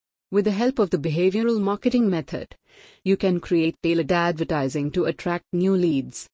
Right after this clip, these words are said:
and also retarget the old ones with new offers specially customized for them. Here are a few reasons why behavioral marketing is important.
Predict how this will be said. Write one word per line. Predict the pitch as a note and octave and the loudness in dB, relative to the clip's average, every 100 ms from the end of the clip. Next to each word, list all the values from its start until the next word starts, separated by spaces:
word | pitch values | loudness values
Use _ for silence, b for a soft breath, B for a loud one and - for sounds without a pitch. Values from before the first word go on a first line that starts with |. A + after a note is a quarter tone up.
| _ _ _ b b b b b | _ _ _ b b b b b
and | E3+ F3 - | -4 -4 -2
also | F#3+ A3 - G#3+ | -2 -2 0 0
retarget | F#3 F#3+ G#3 G3+ G#3 A3 | 2 0 2 0 0 0
the | F3+ F3+ | 0 4
old | F#3+ G3 | 4 4
ones | G3 G#3 G3+ | 2 0 0
with | F3+ D3 | -2 0
new | D#3+ F#3+ A3+ | 0 2 2
offers | D#3+ D3+ D3 C#3 | 0 -2 -2 -2
specially | - - G3 - F3 | -4 -4 -2 2 2
customized | - F#3 - G#3 D#3 C#3 | 2 -4 -2 0 0 -2
for | - E3 | -2 -2
them. | C#3 C3+ B2 C3 _ _ _ _ _ | -2 -4 -6 -12 _ _ _ _ _
Here | - F#3+ G#3 | 0 2 4
are | A#3 | 2
a | B3 | 0
few | - G3+ A#3+ | 0 0 2
reasons | A#3+ A#3+ F3 C#3+ C#3 | 2 2 2 0 -2
why | D#3+ D#3 | -4 -4
behavioral | C#3+ D#3 F3 F#3 A3 A#3 | -2 -2 0 2 2 0
marketing | G#3 G3 G#3 G#3+ D#3 C#3 | 0 -2 -2 -2 0 0
is | E3 | 0
important. | D3 D3 G3 G3 D3+ C3 | 0 -2 -2 -4 -4 -6